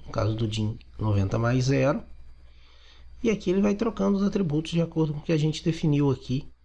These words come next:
no momento do preenchimento do Style Data. Então vamos pro próximo item, Sarina,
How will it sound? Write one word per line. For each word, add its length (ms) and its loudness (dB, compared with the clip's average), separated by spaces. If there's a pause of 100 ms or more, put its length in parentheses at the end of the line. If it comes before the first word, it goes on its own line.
(680)
no 160 2
momento 400 2
do 80 0
preenchimento 600 -2
do 60 -2
Style 280 0
Data. 380 -6 (1900)
Então 200 2
vamos 160 4
pro 100 0
próximo 460 -2
item, 420 -4 (480)
Sarina, 720 0